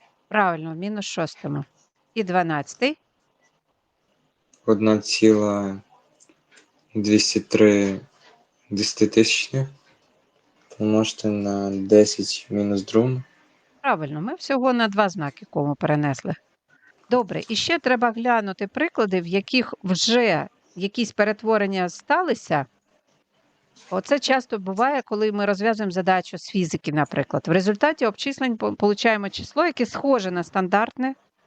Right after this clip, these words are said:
Speaker 1: але насправді треба ще з ним попрацювати. Це номер триста сорок сім. Так, тобто воно ніби виглядає як стандартне, але що тут не так? Двадцять сім на десять в п'ятому.
Speaker 2: Ну, то що воно не від десяти?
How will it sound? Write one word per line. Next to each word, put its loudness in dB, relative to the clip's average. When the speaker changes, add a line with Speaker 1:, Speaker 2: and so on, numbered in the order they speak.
Speaker 1:
але 0
насправді -2
треба 0
ще -4
з -8
ним -2
попрацювати. -2
Це 0
номер 2
триста -2
сорок 0
сім. 0
Так, -6
тобто -2
воно 2
ніби -2
виглядає 0
як -6
стандартне, -2
але -2
що -4
тут -4
не -4
так? -4
Двадцять -2
сім 0
на 2
десять -4
в -20
п'ятому. -2
Speaker 2:
Ну, -4
то -16
що -4
воно 0
не 0
від -4
десяти? -8